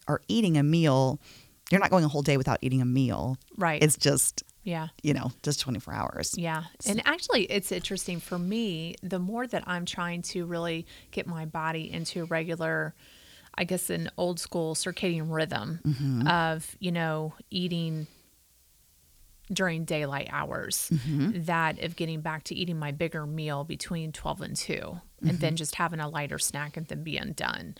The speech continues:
Speaker 1: Mm-hmm.
Speaker 2: So a lot of times, and, you know, we joke about being the early bird specials, that I like to eat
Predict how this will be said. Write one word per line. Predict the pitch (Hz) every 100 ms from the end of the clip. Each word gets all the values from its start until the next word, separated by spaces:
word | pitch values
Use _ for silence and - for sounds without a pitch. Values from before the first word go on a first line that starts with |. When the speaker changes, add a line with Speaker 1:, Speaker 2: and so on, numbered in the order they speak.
| -
Speaker 1:
Mm-hmm. | 156 143 127
Speaker 2:
So | 165
a |
lot | 165 196
of |
times, | 226 180 156 160 - - -
and, | 160 151 -
you | 160
know, | 160
we | 165
joke | 170 160 160
about | 156 156 -
being | 180 160
the | 165
early | 170 165 165
bird | 165 160
specials, | - 151 156 160 156
that | - -
I | 202
like | 269 330
to | - -
eat | 180 180